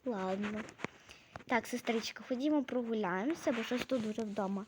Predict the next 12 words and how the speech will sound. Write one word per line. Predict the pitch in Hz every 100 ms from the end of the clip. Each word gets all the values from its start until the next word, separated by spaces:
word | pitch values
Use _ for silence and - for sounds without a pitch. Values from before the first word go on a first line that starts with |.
| - - - - -
засиділися, | 233 226 220 202 247 269 247 220
вже | 208 214
скучно. | - - 180 175 - 196 185 202 - _ - - - - - - - - _ _ _ _ _ _ _ _ - - - - - - - - _ - _ _ -
Так, | - - 202
закриваю. | 208 208 202 247 311 269 _ _ - - - - - - - - _ - - - _
Так, | - 208 202
добре, | 208 202 -
я | 208 208
закрила. | 202 - 175 170 190 330 508 - - - - - - - - - - - - - - - - - - - - - - - _ - - _ _
Іду | 240 208 220
в | 220 214
гараж. | 202 202 196 185 240 -